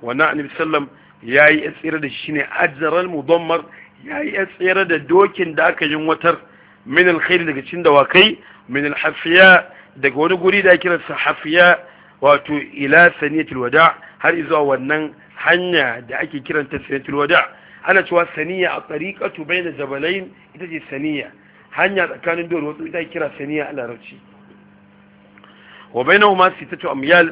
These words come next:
tsakanin hafiya da saniyatul wada mil shida ne. Wa ma lam yudammar, kuma ya yi tsere da dawakan da ba a yunwatar ba, waɗanda aka kosar min alkhayli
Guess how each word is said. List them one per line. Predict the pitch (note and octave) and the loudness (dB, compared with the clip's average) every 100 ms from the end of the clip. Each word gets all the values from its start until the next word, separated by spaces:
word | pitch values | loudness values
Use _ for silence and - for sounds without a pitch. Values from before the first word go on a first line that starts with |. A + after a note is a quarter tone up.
| - | -4
tsakanin | C#3 F#3 G3 G#3 G#3 G3 - _ _ | -2 6 8 8 4 0 -12 _ _
hafiya | - D3+ - D3 F3+ E3 | -2 -2 -2 4 6 6
da | C3+ B2+ | 4 -4
saniyatul | D3+ D#3+ C#3+ | -8 -8 -6
wada | B2+ D3+ E3 - - _ | -2 4 4 2 -8 _
mil | A#2 C#3 F3+ E3+ D#3 - | -8 0 2 2 -4 -10
shida | - E3 C#3+ | -8 -2 0
ne. | A#2+ G#2+ - _ - _ - | -2 -6 -16 _ -20 _ -10
Wa | A#2+ | -6
ma | B2+ E3 F#3+ F#3 - - | 4 8 10 8 6 -2
lam | D#3 D#3+ F3 G3 F3+ | -4 2 6 6 4
yudammar, | D3+ C#3 C3+ C#3+ G3 F#3 E3 F#3+ - - - _ | -4 -4 0 4 4 2 2 4 4 -2 -20 _
kuma | E3 F3+ | -4 2
ya | F#3 F3+ | 2 2
yi | F#3 - | -6 -6
tsere | F#3+ G3 F#3+ | -2 -2 0
da | F3+ | -4
dawakan | D3+ D3+ D3+ D3+ D3 G3+ F#3+ D#3+ | -2 -2 0 0 0 -2 -2 -2
da | D3 | -2
ba | D3 C#3+ | -2 -4
a | |
yunwatar | D3+ E3 E3 E3 E3+ | -4 -4 -4 -2 -2
ba, | D#3+ E3 - - _ _ - | 2 0 0 -20 _ _ 0
waɗanda | F3+ G#3+ F3+ E3+ | 4 4 4 4
aka | E3 - | 4 0
kosar | F3 - E3+ | -2 -2 -4
min | F3 | 0
alkhayli | E3 C#3 E3+ F3 E3+ B2+ | 0 0 2 4 4 -2